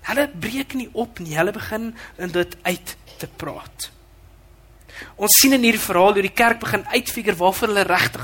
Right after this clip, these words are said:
staan, en dan besluit hulle iets ongelooflik. Hulle begin besef dat die kerk is 'n plek wat mense moet insluit, en ons moet raak sien waarmee die Here mee besig is.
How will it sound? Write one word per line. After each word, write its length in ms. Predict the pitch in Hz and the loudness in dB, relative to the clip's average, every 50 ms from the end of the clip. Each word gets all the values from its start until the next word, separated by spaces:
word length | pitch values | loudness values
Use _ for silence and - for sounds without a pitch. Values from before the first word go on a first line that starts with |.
| 123 - | -4 -2
staan, 540 | - - - 226 214 180 151 127 127 131 131 - - - - - - - - - - - - - - _ _ - - - - _ _ - - - | -2 -2 0 0 -2 -2 -2 -6 -8 -12 -16 -18 -20 -20 -20 -20 -20 -20 -20 -20 -20 -20 -20 -20 -20 _ _ -20 -20 -20 -20 _ _ -20 -20 -14
en 80 | - 180 | -4 -2
dan 160 | 196 226 240 | 0 0 2
besluit 420 | 247 233 - - 247 240 254 254 - | 2 4 4 4 4 4 2 2 0
hulle 280 | 190 170 160 156 160 - - - - - | 0 0 0 -2 -4 -6 -12 -14 -12 -12
iets 160 | 214 - - - | -10 -8 -8 -8
ongelooflik. 880 | 190 190 185 - - 165 147 151 165 180 175 - - - - - - - - - - _ _ _ _ _ - - _ _ - - - - - - - - - 185 | -8 -8 -8 -8 -8 -8 -6 -4 -4 -4 -6 -8 -12 -16 -18 -20 -20 -20 -20 -20 -20 _ _ _ _ _ -20 -20 _ _ -20 -20 -20 -20 -20 -20 -20 -6 0 2
Hulle 120 | 196 226 - | 2 4 4
begin 240 | 240 - 285 262 247 | 4 4 4 4 4
besef 400 | - - - - 269 262 - - | 4 4 6 4 4 4 4 4
dat 100 | 220 214 | 2 2
die 120 | 202 - - - - - | 0 -4 -14 -10 0 4
kerk 400 | 302 285 254 226 220 226 - 214 | 4 6 6 6 4 2 0 -2
is 140 | - - 208 | 0 0 -2
'n 100 | - - | -2 0
plek 380 | - 247 233 233 233 - - - - - - - - | 2 2 2 2 2 -4 -10 -16 -16 -16 -18 -4 -2
wat 200 | - 185 - 190 | -2 0 2 4
mense 340 | 185 190 226 240 - - 240 | 4 4 6 6 4 2 2
moet 220 | 208 190 - - - 247 | 0 -4 -6 0 4 4
insluit, 720 | 262 262 254 - - - - - - - - - - - - _ _ _ _ _ _ - - - | 4 6 6 4 4 2 2 0 -2 -6 -12 -16 -18 -18 -20 _ _ _ _ _ _ -20 -4 -2
en 160 | 190 208 208 | -2 0 4
ons 240 | 233 262 302 285 - | 6 6 6 6 4
moet 140 | 277 269 - | 2 0 4
raak 340 | 175 185 208 254 269 - | 6 6 8 6 6 4
sien 300 | - - 220 196 190 180 - - - - - - | 2 2 2 0 -2 -6 -8 -14 -18 -18 -12 0
waarmee 300 | - 185 196 208 214 214 | 4 4 4 4 2 -2
die 160 | 190 190 160 151 151 | -4 -4 -4 2 2
Here 340 | 175 190 214 220 214 208 208 - - - - - - | 2 4 4 4 2 2 -2 -6 -14 -20 -20 -16 -6
mee 160 | 175 180 175 | -4 -2 -2
besig 540 | 147 160 156 170 175 170 - 175 - 113 - | -2 -2 0 2 2 2 2 0 -2 -4 -6
is. 400 | - - - - - - - | -4 -2 -2 0 -2 -2 -6